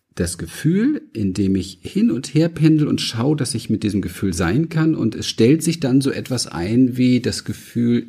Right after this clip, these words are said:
ist da, es gehört zu mir, es darf sein, es ist in Ordnung. Und zwar ohne, dass ich das künstlich ver-, verursache, sondern ich kann mit dem Gefühl weitergehen, ich kann mit dem gut sein.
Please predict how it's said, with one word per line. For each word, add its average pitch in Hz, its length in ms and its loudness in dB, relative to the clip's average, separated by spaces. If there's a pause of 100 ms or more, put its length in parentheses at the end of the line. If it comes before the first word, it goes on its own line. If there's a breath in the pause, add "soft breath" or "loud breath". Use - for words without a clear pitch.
(120)
ist - 440 -2
da, 110 360 2
es - 280 -4
gehört 101 380 -2
zu - 120 -6
mir, 113 400 2
es 87 180 -6
darf 90 280 -2
sein, 104 580 2
es - 140 -8
ist - 180 -10
in - 160 -6
Ordnung. 101 400 -6
Und 95 100 -4
zwar - 280 -6
ohne, 139 260 6
dass 107 160 0
ich 110 140 -2
das - 180 -6
künstlich 113 440 0
ver-, - 180 -8
verursache, 147 760 0 (300 loud breath)
sondern 117 380 4 (120)
ich - 200 -10
kann 120 260 2
mit 131 140 2
dem 147 140 2
Gefühl 110 380 -6
weitergehen, 82 520 -2
ich 85 100 -12
kann 95 180 -6
mit 110 140 -4
dem 113 120 -2
gut 113 200 -6
sein. - 400 -6